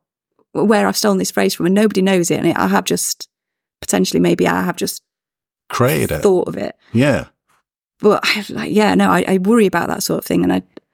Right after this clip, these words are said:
Speaker 1: I think, "Oh, I can't put my finger on where I've heard this before." And yeah, people get really random messages from me asking.
Speaker 2: Hmm. I mean, yeah, crypto, crypto amnesia is a particular issue I have. And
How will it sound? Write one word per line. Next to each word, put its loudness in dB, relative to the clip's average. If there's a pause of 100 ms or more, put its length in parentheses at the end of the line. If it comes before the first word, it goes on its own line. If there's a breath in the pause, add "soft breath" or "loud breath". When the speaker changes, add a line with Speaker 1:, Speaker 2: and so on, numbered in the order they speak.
(800)
Speaker 1:
I -6
think, -6
"Oh, -8
I -6
can't 0
put 0
my 0
finger 2
on 4
where 4
I've 0
heard 2
this -2
before." -2
And 0
yeah, -2
people -6
get -4
really 0
random 0
messages -2
from 0
me 2
asking. -4 (560 soft breath)
Speaker 2:
Hmm. 4 (220)
I 4
mean, 4
yeah, 4
crypto, 0 (100)
crypto 0
amnesia 0
is 0
a -4
particular -6
issue -2
I 0
have. -8 (260)
And 0